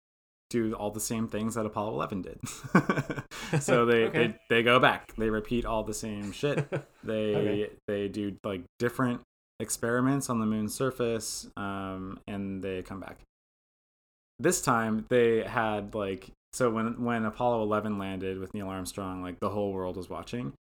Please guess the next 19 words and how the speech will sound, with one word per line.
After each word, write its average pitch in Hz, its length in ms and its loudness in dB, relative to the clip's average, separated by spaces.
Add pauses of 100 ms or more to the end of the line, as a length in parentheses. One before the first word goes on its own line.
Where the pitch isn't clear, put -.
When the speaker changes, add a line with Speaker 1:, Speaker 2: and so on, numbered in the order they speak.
(200)
Speaker 1:
But 98 340 0 (140)
on 98 340 -2
Apollo 104 320 -2
twelve, 131 520 6 (800)
like, 98 380 -2 (300)
the, 104 520 -2
the 110 180 -2
interest 98 560 -6 (680)
rapidly 98 560 -2
faded 87 500 -10 (260)
on 98 120 0
the 95 80 -2
part 92 240 -6
of, 90 180 -4
like, 185 300 4
Speaker 2:
<laughs> - 40 -6
Speaker 1:
Americans, 98 600 -2
especially. 101 800 -8
Yeah. 90 180 -8